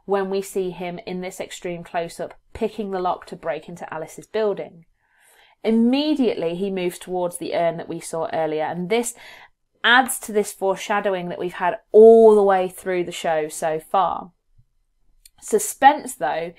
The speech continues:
is increased as we expected it to be when the audience see Alice returning home. Now, this is a common narrative convention of action and crime drama genres because parts of the narrative are going to be time critical.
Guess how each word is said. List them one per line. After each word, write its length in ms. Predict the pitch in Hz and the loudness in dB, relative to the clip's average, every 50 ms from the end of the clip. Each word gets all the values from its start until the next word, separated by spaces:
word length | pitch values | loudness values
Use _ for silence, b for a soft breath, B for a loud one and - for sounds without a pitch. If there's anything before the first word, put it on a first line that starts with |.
| B B B B | B B B B
is 200 | B - 180 175 | B -8 -6 -6
increased 560 | 175 175 175 - - - 220 208 190 196 - - | -6 -10 -12 -10 -4 -2 -2 -2 -2 -4 -10 -10
as 220 | - 180 180 180 185 | -6 -6 -6 -4 -4
we 160 | 202 220 226 | -2 -2 -2
expected 500 | 220 202 - - - 180 - - - 175 | -2 -4 -4 -6 -6 -6 -6 -6 -12 -12
it 140 | 170 - - | -12 -12 -12
to 80 | - | -12
be 260 | 165 156 156 151 165 170 B B B B B | -8 -8 -6 -6 -8 -10 B B B B B
when 120 | - 175 | -8 -4
the 100 | 180 180 | -2 0
audience 380 | 190 196 202 202 214 202 202 - | 2 2 2 0 -2 -6 -6 -6
see 220 | - 196 180 - | -8 -8 -8 -8
Alice 280 | - 170 175 170 175 - | -6 -4 -4 -4 -6 -8
returning 460 | 180 - - 180 165 160 160 160 160 | -14 -12 -8 -8 -8 -8 -8 -12 -12
home. 340 | - - 226 220 190 170 170 | -8 -2 -2 -2 -2 -2 -4
Now, 140 | 180 180 190 | -4 -4 -2
this 180 | 214 254 254 | -2 -4 -4
is 120 | 330 311 294 | -4 -2 -2
a 80 | 294 | -4
common 520 | 302 - - - 247 233 240 240 233 220 220 B B B B B | -4 -4 -2 -2 0 2 2 2 2 0 -2 B B B B B
narrative 680 | 202 196 202 226 233 233 240 247 254 247 - 208 175 - | -6 -4 -2 0 2 4 2 2 2 0 -2 -4 -4 -4
convention 540 | - 202 180 175 180 175 170 170 - - 165 | -8 -8 -4 0 0 0 -2 -2 -10 -12 -12
of 80 | 156 - - | -12 -8 -8
action 460 | 170 - - - - - 160 165 165 B B B B B | -8 -10 -10 -10 -8 -6 -8 -8 -8 B B B B B
and 140 | - 165 170 | -14 -14 -12
crime 360 | - - - 180 175 170 175 | -12 -6 -4 -4 -4 -4 -6
drama 460 | 170 - 165 165 170 165 165 160 - | -8 -8 -6 -4 -4 -4 -4 -6 -8
genres 560 | - - - 180 165 160 160 156 156 165 - B B B B B B - | -8 -8 -6 -4 -4 -4 -4 -6 -6 -6 -8 B B B B B B -10
because 320 | 185 - - 202 185 175 | -10 -6 -4 -4 -4 -4
parts 500 | - - - - 233 247 254 254 254 - | -6 -6 0 4 6 6 6 4 0 -6
of 60 | 214 | -4
the 100 | 196 190 | -4 -2
narrative 420 | 185 180 170 170 170 - 185 165 165 | -2 0 0 0 -2 -4 -6 -6 -4
are 80 | 170 | -4
going 200 | 165 175 160 160 | -4 -4 -8 -10
to 80 | 165 - | -12 -16
be 80 | 175 | -18
time 320 | 170 - - 170 160 151 143 | -16 -14 -12 -12 -10 -12 -14
critical. 720 | - - - 233 226 226 - 190 - - - - - 180 | -14 -8 -6 -6 -6 -6 -8 -16 -16 -16 -18 -18 -18 _